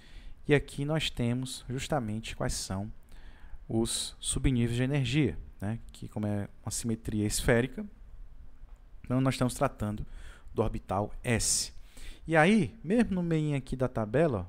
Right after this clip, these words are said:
nós estamos aqui observando os níveis e os subníveis de energia, né? Que são os orbitais S, P, D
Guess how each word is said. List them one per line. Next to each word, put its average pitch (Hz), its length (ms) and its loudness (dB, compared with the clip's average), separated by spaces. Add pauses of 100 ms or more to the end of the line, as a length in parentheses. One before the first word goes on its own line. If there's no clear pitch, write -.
(120)
nós 120 160 -4
estamos 127 300 -4
aqui 117 160 -4
observando 113 580 -2
os - 180 -8
níveis 139 600 -4 (520)
e 139 60 2
os 147 80 2
subníveis 147 460 0
de 165 60 -2
energia, 170 580 0 (140)
né? 113 120 -6
Que - 120 -12
são 123 100 -6
os 117 80 -6
orbitais 110 480 -2
S, 117 240 -2
P, 117 200 -2
D 113 300 -4